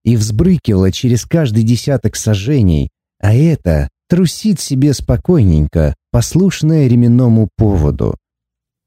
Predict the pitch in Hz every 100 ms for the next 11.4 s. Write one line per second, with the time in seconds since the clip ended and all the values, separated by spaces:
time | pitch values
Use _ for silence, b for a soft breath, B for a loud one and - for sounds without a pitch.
0 | _ _ _ _ - 98 - - 175 147
1 | 123 110 123 107 127 139 113 110 90 127
2 | 104 131 117 110 - 104 - 107 143 110
3 | 110 110 110 107 - - 80 65 71 90
4 | 98 95 147 127 110 - 120 - 160 147
5 | - 117 107 151 101 64 - _ _ 113
6 | - 180 170 147 180 156 - 123 127 117
7 | 117 117 147 127 117 - 107 - 123 107
8 | 104 - 139 110 104 123 151 - 78 71
9 | 69 76 87 107 110 101 175 - 117 101
10 | 101 156 143 - 120 - 120 - 131 156
11 | - 90 73